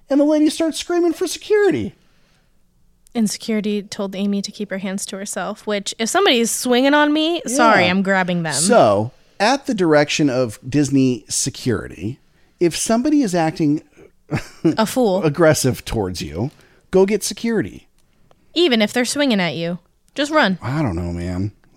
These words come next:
Speaker 1: <laughs> I don't know. I don't know how you, how, how do you, like, what do you do? You just get punched?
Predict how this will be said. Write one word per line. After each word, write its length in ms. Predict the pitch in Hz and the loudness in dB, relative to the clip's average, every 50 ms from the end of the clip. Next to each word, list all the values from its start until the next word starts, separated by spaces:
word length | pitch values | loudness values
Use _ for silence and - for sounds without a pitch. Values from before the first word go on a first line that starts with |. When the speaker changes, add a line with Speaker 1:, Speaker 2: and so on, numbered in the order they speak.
| _ - - | _ -20 -20
Speaker 1:
<laughs> 360 | - - _ _ _ _ - | -20 -20 _ _ _ _ -4
I 380 | - - - - - - - - | -2 -2 -2 -2 0 0 0 2
don't 320 | - - - 262 254 - - | 2 2 2 2 0 0 -2
know. 180 | 262 220 240 220 - | -2 -2 -2 -2 -2
I 100 | - 185 | 0 0
don't 120 | 240 208 | 2 2
know 100 | 196 170 | 2 2
how 100 | 160 160 | 2 4
you, 260 | 160 156 151 156 156 147 - 127 | 4 4 4 4 2 0 -2 -4
how, 200 | 123 143 156 156 151 - - | -2 0 0 -2 -2 -4 -6
how 160 | - 127 151 180 | -4 -2 -2 -2
do 60 | 196 | 0
you, 180 | 208 208 208 196 | 0 -2 0 2
like, 340 | 190 185 170 156 - - - - _ _ - _ _ _ | 2 4 2 2 0 -6 -16 -20 _ _ -20 _ _ _
what 160 | 143 151 185 | 0 2 2
do 60 | 214 | 4
you 160 | 220 220 214 196 | 4 2 0 0
do? 340 | 151 123 151 226 311 254 | 0 0 2 4 4 4
You 160 | 139 113 113 117 | 4 2 0 0
just 200 | 120 139 127 - | 0 0 0 2
get 160 | 151 143 - | 0 -2 0
punched? 560 | - - 123 120 160 247 320 - - - - | 0 0 2 2 2 2 0 -2 -4 -10 -14